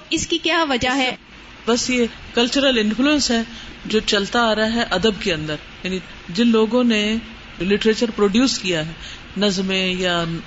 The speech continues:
Speaker 2: نثر یا کہانیاں یا ناول یا جو بھی، تو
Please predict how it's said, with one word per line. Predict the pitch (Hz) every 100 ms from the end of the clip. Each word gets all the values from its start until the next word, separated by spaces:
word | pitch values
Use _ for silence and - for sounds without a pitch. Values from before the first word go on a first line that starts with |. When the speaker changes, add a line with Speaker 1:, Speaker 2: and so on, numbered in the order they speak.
| 170
Speaker 2:
نثر | 185 180 190 175
یا | 170 175 170 165 - - -
کہانیاں | 185 185 185 180 180 170
یا | 170 170
ناول | 170 185 175 175
یا | 170
جو | 160 202
بھی، | 165 160 - - - - -
تو | 226 226